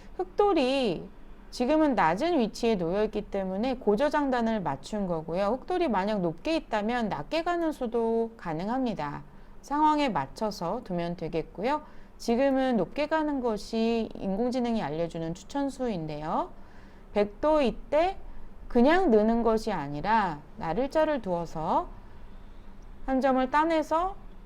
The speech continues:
큰, 큰 자리 있죠? 득을 본 다음에 다시 중앙으로 젖혀갑니다.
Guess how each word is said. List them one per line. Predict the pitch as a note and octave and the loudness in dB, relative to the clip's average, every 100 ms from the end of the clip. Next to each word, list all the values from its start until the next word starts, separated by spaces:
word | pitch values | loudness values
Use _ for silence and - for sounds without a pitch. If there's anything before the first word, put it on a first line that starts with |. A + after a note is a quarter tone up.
| - - | -14 -14
큰, | - F#4+ - - | -6 -6 -6 -10
큰 | - G4+ | -4 0
자리 | G4+ F#4+ C#4+ | 4 4 2
있죠? | F3+ - D#4 F4 - | -2 -2 -2 -2 -4
득을 | A#3 A3+ C4+ | -2 2 2
본 | A#3 G#3+ G#3 | 2 0 -2
다음에 | F3 E3 E3+ C4 F4+ - | -4 -4 -2 -4 -4 -10
다시 | - E3+ E3 - D4+ F4 | -10 -6 -6 -4 -2 -2
중앙으로 | - F3+ E3+ E3 D#3+ C#4 | -2 -4 -4 -4 -4 -4
젖혀갑니다. | A3 - G#3 F#3+ D#3+ D3 C#3+ C3 | -4 -6 -4 -4 -4 -6 -8 -10